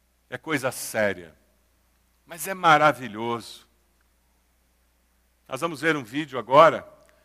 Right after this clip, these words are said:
que nos mostra alguém que sofreu as consequências de mexer com os poderosos.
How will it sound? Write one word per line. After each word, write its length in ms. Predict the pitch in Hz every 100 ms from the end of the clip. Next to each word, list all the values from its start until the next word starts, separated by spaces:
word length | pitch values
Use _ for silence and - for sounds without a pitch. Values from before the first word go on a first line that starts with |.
| _
que 120 | 190
nos 160 | 202 156
mostra 360 | 190 202 - 180
alguém 320 | 151 190 214
que 140 | 196
sofreu 380 | - 185 196 208
as 120 | 190
consequências 760 | 202 190 196 - 175 180 156 120
de 100 | 143
mexer 380 | 143 - 143 135
com 100 | 127
os 80 |
poderosos. 840 | - 127 117 110 117 113 - -